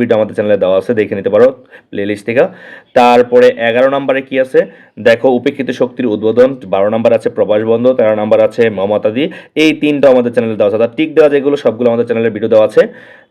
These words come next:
তারপরে দেখো চোদ্দ নাম্বারে কি আছে, একুশের গল্প, যেটা আমরা ইন্টারে পড়েছিলাম, তোমাদের এখন নাইন টেনে যুক্ত হয়েছে। আর পনেরো নাম্বার হচ্ছে আমাদের নতুন গৌরব গাথা, অর্থাৎ চব্বিশের যে আন্দোলন নিয়ে। তাহলে তোমাদের বইয়ে যে প-, তিরিশটি গল্প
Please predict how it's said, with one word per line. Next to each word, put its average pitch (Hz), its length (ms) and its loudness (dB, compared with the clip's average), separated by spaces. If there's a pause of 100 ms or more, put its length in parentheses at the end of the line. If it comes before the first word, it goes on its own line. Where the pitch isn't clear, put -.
(140)
তারপরে 139 600 4
দেখো 120 360 2 (460)
চোদ্দ 127 240 -4
নাম্বারে 135 380 -2
কি 131 180 -10
আছে, 131 220 2 (440)
একুশের 135 440 -2
গল্প, 135 300 4
যেটা 120 200 -2
আমরা 110 160 -2 (100)
ইন্টারে 143 420 0 (100)
পড়েছিলাম, 117 400 0
তোমাদের 110 320 -4
এখন 113 200 -6
নাইন 104 280 -8
টেনে 110 220 -4 (100)
যুক্ত - 240 -6
হয়েছে। 120 260 4 (320)
আর 120 140 0 (100)
পনেরো 143 220 4
নাম্বার 160 220 4
হচ্ছে 160 160 0
আমাদের 127 360 0
নতুন 120 360 -2
গৌরব 110 340 0
গাথা, 107 160 0
অর্থাৎ 113 200 -2 (100)
চব্বিশের 117 420 -4
যে 104 80 0
আন্দোলন 101 340 -2
নিয়ে। 92 160 -6 (240)
তাহলে 123 180 4
তোমাদের 131 300 0
বইয়ে 139 180 4
যে 135 100 0
প-, 123 300 -8
তিরিশটি 143 380 -6
গল্প 117 280 -2